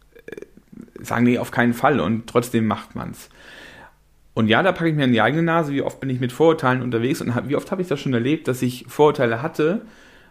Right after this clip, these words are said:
und dann aber entdeckt hab, die stimmen überhaupt nicht, sondern diese Menschen, wo ich große Vorbehalte oder Vorurteile hatte, egal ob das jetzt optisch oder inhaltlich oder wie auch immer war,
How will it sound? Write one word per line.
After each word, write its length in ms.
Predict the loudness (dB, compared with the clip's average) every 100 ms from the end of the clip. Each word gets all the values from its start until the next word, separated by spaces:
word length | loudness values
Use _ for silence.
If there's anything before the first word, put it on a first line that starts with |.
| _ -2
und 140 | 2
dann 140 | 4
aber 160 | 6 6
entdeckt 320 | 4 2 2
hab, 340 | 2 2 0 -18 _ _ -8
die 60 |
stimmen 240 | -2 0 2
überhaupt 380 | 0 2 0
nicht, 220 | 0 -6 -4
sondern 540 | -2 0 2 0 -2
diese 340 | -4 2 2
Menschen, 540 | 2 2 0 0 -2 0
wo 180 | 2 2
ich 380 | 2 -4 -16 -20 -8
große 260 | 0 2 2
Vorbehalte 680 | 2 4 4 4 2 0
oder 240 | 0 0 0
Vorurteile 580 | 0 0 2 2 2
hatte, 360 | -2 0 0 0 -4 -20 -20 -20 _
egal 280 | -2 0 -2
ob 60 |
das 80 | -6
jetzt 260 | -12 -12 -6
optisch 600 | -6 0 2 2 -2 -8
oder 420 | -6 -4 -2 -2 -2
inhaltlich 540 | -2 -2 -4 -6 -4
oder 160 | -4 -4
wie 80 |
auch 140 | -4 0
immer 200 | 0 0
war, 240 | -4 -6